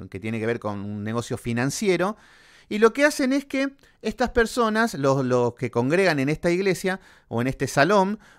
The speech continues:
van a trabajar, van a construir con todos los materiales y el terreno que le da, eh, la Watchtower. Y lo que van a hacer es que lo van a pagar, por ejemplo, no sé, en treinta años, veinte o lo que hayan acordado.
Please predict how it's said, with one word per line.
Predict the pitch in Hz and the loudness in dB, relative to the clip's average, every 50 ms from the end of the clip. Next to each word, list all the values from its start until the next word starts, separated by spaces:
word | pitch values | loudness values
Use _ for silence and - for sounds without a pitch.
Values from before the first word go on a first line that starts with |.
| _ | _
van | - 160 180 220 240 247 | -4 2 2 4 4 4
a | 233 202 | 2 0
trabajar, | - 220 220 240 233 220 185 - - 233 220 208 202 202 214 214 226 - | 2 2 4 4 4 4 2 2 2 2 4 4 4 2 -2 -6 -10 -14
van | - 143 131 151 180 190 | -14 -4 0 2 2 2
a | 190 165 | 2 0
construir | - 175 180 185 180 - 190 185 190 214 208 196 196 190 - - | 0 0 -2 -2 -2 0 2 2 4 4 2 -2 -6 -10 -14 -10
con | - - 135 135 | -4 -4 -4 -2
todos | 127 - 190 196 | 2 2 4 4
los | 185 160 | 4 4
materiales | 165 185 185 180 170 165 185 190 175 160 147 - | 4 4 2 2 2 2 4 4 4 4 2 2
y | 160 | 0
el | 143 127 117 | 0 0 2
terreno | 139 135 147 175 190 185 160 127 | 2 2 2 2 2 0 0 0
que | 135 123 | 0 0
le | 127 127 | 0 0
da, | 135 147 151 151 151 - - - - | 2 2 2 0 0 -4 -8 -12 -8
eh, | 110 110 107 104 104 | -6 -4 -4 -4 -4
la | 101 104 | -4 -4
Watchtower. | 107 123 139 143 - - - 226 196 180 175 190 214 220 - - - - - - - - - - | -2 -2 -2 -2 -2 -2 2 4 4 4 4 2 0 0 -4 -10 -20 -20 -20 -20 -20 -20 -16 -8
Y | - 202 214 208 | -2 0 2 4
lo | 208 214 196 202 | 6 6 4 4
que | 220 208 | 4 4
van | 214 247 277 269 | 4 4 4 4
a | 269 254 | 2 0
hacer | - - 285 277 277 269 | 0 -2 -2 -2 0 -2
es | 254 - | -2 -2
que | - 220 185 | 0 0 2
lo | 180 175 | 4 4
van | 180 214 226 233 | 4 4 2 2
a | 220 214 | 0 2
pagar, | - 196 202 214 226 233 247 233 208 - | 2 2 4 4 2 2 0 -2 -6 -4
por | - 147 | -4 -2
ejemplo, | 147 - - 196 190 180 160 | -2 -2 -2 -4 -2 -2 -2
no | 156 156 | -2 -2
sé, | - 165 151 | -2 -2 -2
en | 135 131 | -2 -2
treinta | 123 151 165 160 151 143 156 170 175 175 | -2 -2 -2 0 0 2 4 4 4 4
años, | 165 139 131 131 120 | 4 2 2 0 2
veinte | 127 156 165 156 139 117 131 | 2 2 0 0 0 0 0
o | 117 | 2
lo | 117 113 107 | 2 0 0
que | - | 0
hayan | 135 139 - 151 139 | 0 0 0 0 -2
acordado. | 127 113 - 117 117 117 117 107 95 92 92 90 | -2 0 0 0 0 2 0 0 0 -2 -4 -10